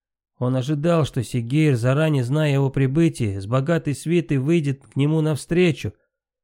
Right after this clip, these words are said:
и все вокруг было пусто. И только на одной из прибрежных скал виднелась высокая стройная фигура женщины. Лучи заходящего солнца играли в ее длинных золотистых волосах.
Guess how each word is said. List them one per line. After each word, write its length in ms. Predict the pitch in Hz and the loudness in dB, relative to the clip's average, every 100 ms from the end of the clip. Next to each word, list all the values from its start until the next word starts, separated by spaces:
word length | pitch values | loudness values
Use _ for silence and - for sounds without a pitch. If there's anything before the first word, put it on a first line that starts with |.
| _ | _
и 380 | _ 120 110 95 - _ _ _ _ _ _ _ | _ -4 -2 -4 -12 _ _ _ _ _ _ _
все 220 | - 107 | -6 -4
вокруг 320 | 107 113 107 | -4 -4 -4
было 200 | 113 110 | -2 -2
пусто. 480 | - 135 123 - - _ _ _ _ _ _ _ | -2 -4 -4 -8 -18 _ _ _ _ _ _ _
И 100 | - | -10
только 460 | 104 139 120 - 107 _ _ _ - | -4 -2 -2 -2 -8 _ _ _ -6
на 180 | 107 | -2
одной 340 | 113 107 135 143 | 0 0 0 0
из 80 | - | 0
прибрежных 600 | 123 113 123 143 120 107 | -2 0 2 2 0 -4
скал 360 | - 151 147 | -2 0 2
виднелась 500 | 127 113 131 143 120 | 0 0 0 0 0
высокая 540 | 120 113 - 156 143 123 | -2 -2 0 0 0 -4
стройная 480 | - 147 151 139 | -2 0 2 2
фигура 420 | 135 127 123 139 131 | 0 -2 -2 0 0
женщины. 680 | 113 147 131 107 101 95 - _ _ _ _ _ _ _ _ | 0 2 2 0 -6 -12 -14 _ _ _ _ _ _ _ _
Лучи 380 | 107 101 - 139 | -6 -6 -4 -2
заходящего 640 | 113 113 110 117 120 - 107 | -2 -4 -2 -2 -2 -4 -6
солнца 460 | - 135 123 - | -2 -2 -2 -4
играли 400 | 107 117 131 123 | -2 0 0 0
в 40 | 117 | 0
ее 240 | 117 117 | 0 -2
длинных 420 | 107 110 131 123 | 0 0 2 0
золотистых 680 | 107 117 113 - 127 - 107 | -2 -2 -2 -2 -4 -4 -6
волосах. 600 | 120 117 107 139 131 120 | -4 -4 -2 0 0 -2